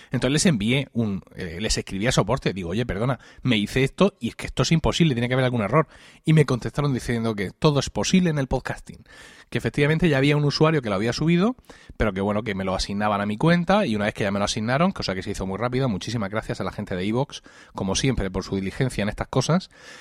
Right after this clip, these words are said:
pues ya pude yo ponerle el logotipo nuevo. Por cierto, ahora iVoox ya coge logotipos cuadrados, ya el logotipo por defecto de iVoox, de tus podcasts,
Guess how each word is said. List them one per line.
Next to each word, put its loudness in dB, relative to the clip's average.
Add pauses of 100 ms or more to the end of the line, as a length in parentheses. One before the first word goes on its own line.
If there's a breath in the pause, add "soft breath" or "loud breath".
(120)
pues 2
ya 6
pude 6
yo 6
ponerle 2
el 4
logotipo 2
nuevo. 10
Por 2
cierto, 2
ahora 4
iVoox 4
ya 4
coge 6
logotipos 2
cuadrados, 0
ya 2
el -2
logotipo 4
por 4
defecto 2
de 4
iVoox, 4
de 0
tus 0
podcasts, 2